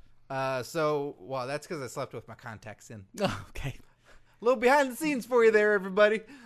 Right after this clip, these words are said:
Speaker 2: And when he says contacts, he means that's the robot that he has.
Speaker 1: Yeah, I, I s-, just like Rocky Four, uh, with, where Paulie fucks the robot.
Speaker 2: God, that shows that, that comes up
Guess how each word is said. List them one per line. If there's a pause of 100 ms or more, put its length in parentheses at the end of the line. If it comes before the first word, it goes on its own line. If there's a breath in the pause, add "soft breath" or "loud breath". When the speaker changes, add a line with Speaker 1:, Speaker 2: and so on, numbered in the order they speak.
(140)
Speaker 2:
And
when
he
says
contacts,
he
means
that's
the
robot
that
he
has. (160)
Speaker 1:
Yeah,
I,
I
s-, (120)
just
like
Rocky
Four, (100)
uh,
with,
where
Paulie
fucks
the
robot.
Speaker 2:
God,
that
shows
that,
that
comes
up